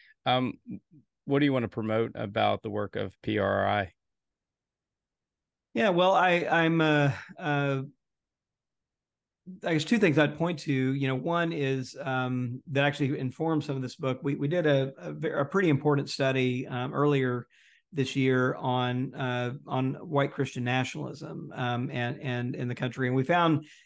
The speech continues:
Speaker 2: very similar findings to the one I, I cited before, that, you know, it, it's about a third of the country, um, a little bit less than a third of the country that is sympathetic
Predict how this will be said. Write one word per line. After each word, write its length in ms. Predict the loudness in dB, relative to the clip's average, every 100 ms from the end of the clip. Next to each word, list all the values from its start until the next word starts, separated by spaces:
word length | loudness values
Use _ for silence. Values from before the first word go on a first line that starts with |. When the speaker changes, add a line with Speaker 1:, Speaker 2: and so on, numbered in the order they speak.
| _
Speaker 2:
very 180 | 2 2
similar 320 | 2 2 0
findings 480 | 0 0 0 -2 -6
to 140 | -8
the 100 | -4
one 180 | -2 0
I, 200 | 0 -2
I 100 | -4
cited 280 | -6 -2 -2
before, 540 | -4 -2 2 2 2 0
that, 300 | -2 -4 -8
you 160 | -6
know, 180 | -4 -2
it, 160 | -2 -2
it's 220 | -6 -4
about 480 | -2 0 2 0 -2
a 40 |
third 280 | 0 2 2
of 60 | 0
the 60 |
country, 600 | -6 -6 -4 -4 -4 -6 _ _ _ _ _
um, 640 | -4 -2 -2 -4 -4 -8 -4
a 40 |
little 120 | 2
bit 120 | 2 4
less 160 | 0
than 100 | -2
a 40 | -4
third 180 | -2 -2
of 60 |
the 60 | -4
country 380 | -8 -6 -6 -2
that 260 | -2 -4 -6 _ _ _ _ _
is 120 | -4
sympathetic 680 | 0 0 0 0 2 2 -2